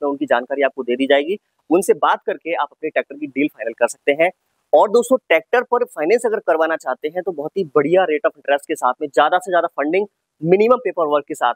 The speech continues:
में आपको finance की सुविधा, loan की सुविधा भी यहाँ पे दी जाती है। दूसरे number पर दोस्तों आता है यहाँ पर implements।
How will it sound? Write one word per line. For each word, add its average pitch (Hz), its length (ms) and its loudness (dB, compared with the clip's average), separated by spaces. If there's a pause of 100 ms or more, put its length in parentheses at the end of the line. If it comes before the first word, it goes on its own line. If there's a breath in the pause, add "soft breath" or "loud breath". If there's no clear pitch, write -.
में 151 60 -8
आपको 139 180 -10
finance 156 420 0
की 196 120 -8
सुविधा, 131 300 0
loan 160 220 0
की 190 100 -8
सुविधा 131 280 0
भी 135 100 -4
यहाँ 120 180 -8
पे 220 100 4 (360)
दी 151 200 -2
जाती 123 280 0
है। 104 120 -20 (420)
दूसरे 202 240 4
number 247 200 4
पर 240 80 -2
दोस्तों 226 260 2
आता 160 160 -2
है 190 80 -2
यहाँ 170 140 -4
पर 226 140 -4
implements। 139 580 -2